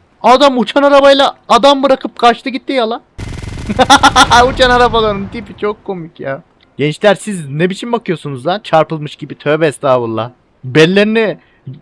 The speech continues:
<laughs> arkaya yazış etmişler. Şşt lan, kendinize gelin. Aha, geliyorlar. Geberdi.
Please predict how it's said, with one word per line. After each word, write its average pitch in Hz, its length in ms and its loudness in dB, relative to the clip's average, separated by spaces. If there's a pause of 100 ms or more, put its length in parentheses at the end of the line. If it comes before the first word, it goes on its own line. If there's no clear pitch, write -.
<laughs> - 600 -12
arkaya 202 460 4
yazış 214 380 2
etmişler. 208 600 -6 (480)
Şşt - 260 -10
lan, 220 160 4
kendinize 214 440 0
gelin. 151 260 -4 (280)
Aha, 180 160 -2
geliyorlar. 151 440 -2 (2000)
Geberdi. 120 500 2